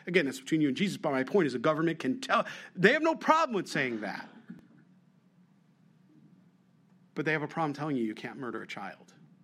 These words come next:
Please understand the evil we're talking about. This has never been about anything else. He says, "I'll avenge them speedily."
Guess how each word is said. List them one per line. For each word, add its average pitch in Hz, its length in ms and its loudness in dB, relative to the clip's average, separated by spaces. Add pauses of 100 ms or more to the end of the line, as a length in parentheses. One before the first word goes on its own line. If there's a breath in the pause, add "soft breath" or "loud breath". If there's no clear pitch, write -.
(1160)
Please 285 400 2
understand 202 640 2
the 165 160 0
evil 160 380 0
we're 113 140 -4
talking 117 460 -4
about. 92 340 -12 (200 loud breath)
This 277 220 4
has 226 160 0
never 277 520 2
been 247 240 0
about 180 300 2
anything 180 400 2
else. - 560 -4 (3750)
He - 100 -16
says, 123 160 -6
"I'll 160 200 0
avenge 107 800 -4 (240)
them 101 140 -12
speedily." - 760 -12